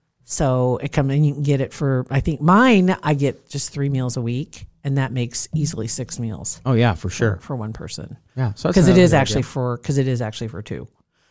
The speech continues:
Speaker 1: So you got easily six meals, if not more than that, because there's more than enough food. But that's something else that you can do together. And I saw where some places, um, were putting together kits, uh, that you can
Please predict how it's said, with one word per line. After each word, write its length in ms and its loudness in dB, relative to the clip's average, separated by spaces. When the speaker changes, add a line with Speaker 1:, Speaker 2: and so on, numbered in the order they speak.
Speaker 1:
So 140 -8
you 80 0
got 220 -4
easily 640 2
six 300 -8
meals, 240 -6
if 100 -6
not 180 -8
more 200 -4
than 100 -4
that, 160 -6
because 220 -10
there's 120 -6
more 160 -6
than 120 -6
enough 200 -10
food. 300 -8
But 100 0
that's 200 4
something 240 0
else 180 0
that 80 0
you 100 -4
can 160 -4
do 120 -2
together. 320 -2
And 100 -2
I 40 -2
saw 220 0
where 120 2
some 180 -2
places, 560 -2
um, 460 -4
were 100 4
putting 300 6
together 300 4
kits, 640 0
uh, 280 4
that 100 0
you 140 4
can 340 4